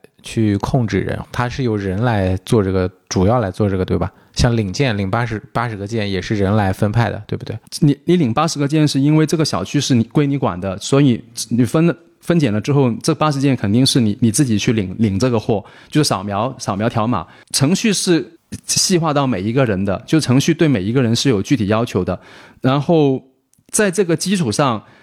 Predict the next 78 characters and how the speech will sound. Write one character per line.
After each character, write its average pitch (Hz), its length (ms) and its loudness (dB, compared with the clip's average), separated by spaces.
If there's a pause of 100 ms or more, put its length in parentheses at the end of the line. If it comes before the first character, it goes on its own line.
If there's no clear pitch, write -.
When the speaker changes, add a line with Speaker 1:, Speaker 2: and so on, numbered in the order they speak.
(300)
Speaker 2:
他 180 240 2
的 151 180 0
这 175 200 0
个， 135 500 0
因 226 160 4
为 226 60 2
他 220 140 -2
不 214 140 -4
能 139 160 0
扣 - 180 -2
我 131 160 0
们 104 140 -2
的 135 100 0
钱， 117 320 0
没 156 140 4
有 196 80 2
扣 196 180 0
钱， 131 260 2
这 156 120 2
个 117 340 2
应 175 140 2
该 175 120 4
说 170 140 0
还 139 120 -2
是 147 100 -6
挺 110 180 -4
人 104 180 -2
道 131 200 2
的， 107 120 0
就 139 140 0
是 123 160 -2 (260)
你 131 100 2
送 196 220 0
了 156 80 0
还 120 140 -2
是 156 160 -4
有 107 160 -2
这 131 140 -2
个 117 100 0
派 139 140 0
件 120 200 2
费 117 160 0
给 104 160 2
你。 101 160 2 (320)
但 202 140 0
是 170 240 0 (140)
因 247 240 4
为 247 100 4
他 233 120 0
没 160 120 0
有 147 140 2
扣 160 260 0
钱， 120 340 -2 (180)
所 180 260 2
以 147 160 2
这 175 160 -2
个 156 100 0
站 160 300 0
点 107 240 -2 (240)
没 127 260 4
法 123 200 0
通 160 280 0
过 151 160 2
这 139 140 0
个 135 80 2
经 208 300 0
济 185 120 -4
上 139 240 0
面 123 200 2
的 110 120 2
这 127 140 0
个 131 80 2
手 92 180 0
段 120 160 2
去 123 140 0
约 151 180 4
束 147 220 2
你， 95 180 0